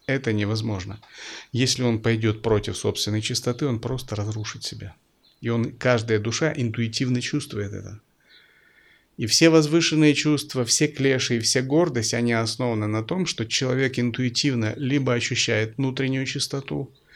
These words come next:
пусть даже нереализованную, либо стремится к ней. Потому что нами управляет все чистое. Вот всем нечистым в сансаре управляет все чистое.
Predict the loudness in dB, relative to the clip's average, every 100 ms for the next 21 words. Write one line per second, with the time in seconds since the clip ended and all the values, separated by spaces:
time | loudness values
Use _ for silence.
0 | -20 _ 2 2 4 2 4 4 4 4
1 | 2 2 0 0 -2 -4 0 0 2 -2
2 | 0 0 2 0 -4 -6 -8 -10 -16 _
3 | -20 -20 -20 -20 -20 _ -4 -2 2 2
4 | 0 0 2 2 4 4 4 2 2 2
5 | 4 4 4 0 0 0 0 0 -2 -4
6 | -10 -12 _ _ _ _ _ -10 -2 4
7 | 6 6 8 6 6 2 2 2 2 2
8 | 2 6 6 4 2 0 2 2 4 2
9 | 2 0 -2 -4 -4 -6 -8 -10